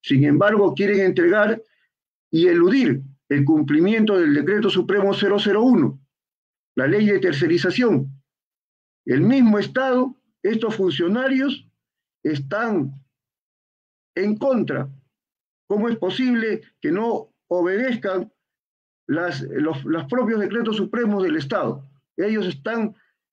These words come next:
a través de, de, de estos, de algunos funcionarios, están tratando de eludir y evadir el cumplimiento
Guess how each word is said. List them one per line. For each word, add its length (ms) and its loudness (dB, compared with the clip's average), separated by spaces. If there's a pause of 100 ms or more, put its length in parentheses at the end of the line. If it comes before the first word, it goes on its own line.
(520)
a 160 -6
través 320 -2
de, 320 -2
de, 500 -2
de 180 -4
estos, 380 -6
de 220 -4
algunos 320 -2
funcionarios, 720 -2 (300)
están 320 -4
tratando 460 -2
de 180 -2
eludir 600 -2 (100)
y 180 -2
evadir 520 -2 (220)
el 140 -4
cumplimiento 840 -2